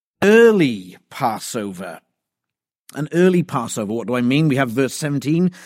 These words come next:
the timestamp. It's the first day of unleavened bread, that seven-day feast, which starts with the Passover and then goes on for seven days. The disciples want to know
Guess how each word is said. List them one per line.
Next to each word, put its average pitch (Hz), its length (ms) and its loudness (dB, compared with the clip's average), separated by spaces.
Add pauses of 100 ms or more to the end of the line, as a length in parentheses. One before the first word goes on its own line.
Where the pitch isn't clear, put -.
(140)
the 123 100 -6
timestamp. 175 760 0
It's - 160 -10
the 131 80 -8
first 180 460 -2
day 175 340 0 (260)
of 147 460 0
unleavened 143 640 0
bread, 127 300 -2
that 113 200 -8
seven-day 165 640 -2
feast, 147 480 -6
which - 220 -8
starts 151 500 -4
with 165 80 -10
the 175 80 -6
Passover 139 800 -4 (400)
and 123 220 -4
then 156 180 2
goes 156 240 2
on 147 240 -2
for 135 460 -2
seven 143 480 -2
days. 127 560 -2 (540)
The 165 80 -2
disciples 190 760 0
want 175 240 -2
to 165 80 -2
know 165 640 0